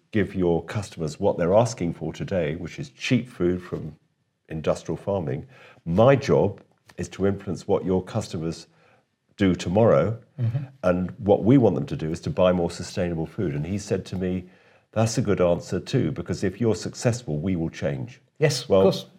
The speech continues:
Speaker 1: let's
Speaker 2: Yes.
Speaker 1: be honest.
Speaker 2: Yes.
Speaker 1: That was probably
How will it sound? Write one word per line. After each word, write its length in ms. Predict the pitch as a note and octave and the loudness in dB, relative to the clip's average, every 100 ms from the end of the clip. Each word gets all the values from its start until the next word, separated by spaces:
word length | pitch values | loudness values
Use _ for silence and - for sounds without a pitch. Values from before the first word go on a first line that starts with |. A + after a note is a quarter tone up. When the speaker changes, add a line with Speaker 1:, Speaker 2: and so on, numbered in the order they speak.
| _ | _
Speaker 1:
let's 240 | - C3+ B2+ | 6 6 8
Speaker 2:
Yes. 60 | |
Speaker 1:
be 80 | B2 | 6
honest. 400 | F#2+ F2 A#2+ - _ | 6 4 0 -6 _
Speaker 2:
Yes. 240 | C3+ D3 - _ _ _ _ _ _ | -8 -8 -10 _ _ _ _ _ _
Speaker 1:
That 160 | G#2 - | 0 0
was 100 | - | -4
probably 520 | G#2+ F2+ F2+ E2+ | -4 0 2 2